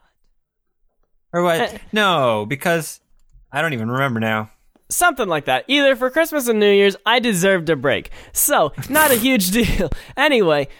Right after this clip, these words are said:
Speaker 2: people didn't know that. And Kristen actually, turns out she stayed up late waiting for me to upload it because I tweeted that there wouldn't be an episode, but I didn't put it on Facebook. So, apologies about that.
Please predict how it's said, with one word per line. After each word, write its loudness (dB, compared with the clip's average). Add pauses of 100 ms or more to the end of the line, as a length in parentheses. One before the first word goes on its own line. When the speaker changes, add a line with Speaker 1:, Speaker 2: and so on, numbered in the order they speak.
(720)
Speaker 2:
people 2
didn't 0
know 4
that. -2
And 0
Kristen 0
actually, 0
turns 0
out 0
she 0
stayed 0
up -2
late 0 (100)
waiting 0
for -4
me 2
to 0
upload 0
it -2 (180)
because 0
I 0
tweeted 0
that 0 (140)
there 2
wouldn't 2
be 2
an 2
episode, 0
but 0
I 0
didn't 2
put 2
it 2
on -2
Facebook. -8
So, 0 (240)
apologies 0
about 0
that. 0